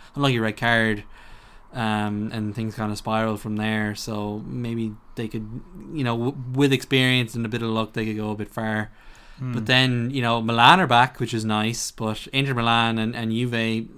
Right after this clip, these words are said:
Speaker 1: aren't at their strongest either, <laughs> so I'm not expecting a huge amount from, from the Italian sides either. So that's why I continue to look at England as probably the destination of the winner, except for maybe P S G.
Speaker 2: Yeah, like,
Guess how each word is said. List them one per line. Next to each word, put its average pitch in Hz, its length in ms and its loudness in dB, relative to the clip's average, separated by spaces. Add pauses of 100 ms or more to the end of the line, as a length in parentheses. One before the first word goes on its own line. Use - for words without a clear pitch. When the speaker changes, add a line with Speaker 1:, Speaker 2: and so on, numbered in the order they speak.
(400)
Speaker 1:
aren't 131 320 -2
at 127 160 0
their 123 160 2
strongest 127 480 2
either, 117 380 2
<laughs> - 200 -2
so 131 460 2 (500)
I'm 123 140 -4
not 135 140 4
expecting 123 320 2
a - 20 0
huge 120 340 2
amount 110 280 0
from, 104 280 -4
from 104 360 -6
the 113 140 -6
Italian 110 400 -6
sides 107 240 -6
either. 107 260 -2
So 113 160 -6
that's 113 200 2
why 110 200 0
I 104 60 -2
continue 110 400 -4
to 107 80 -4
look 107 160 -6
at 110 60 -4
England 110 360 -4
as 104 160 -6
probably 131 800 -2
the 127 100 -2
destination 131 880 -2 (540)
of 127 140 -4
the 123 100 2
winner, 127 420 2
except 120 400 -4
for 117 100 -4
maybe 110 340 -4
P 117 200 -6
S 107 100 -6
G. 113 360 -6 (880)
Speaker 2:
Yeah, 139 600 10
like, 131 220 -2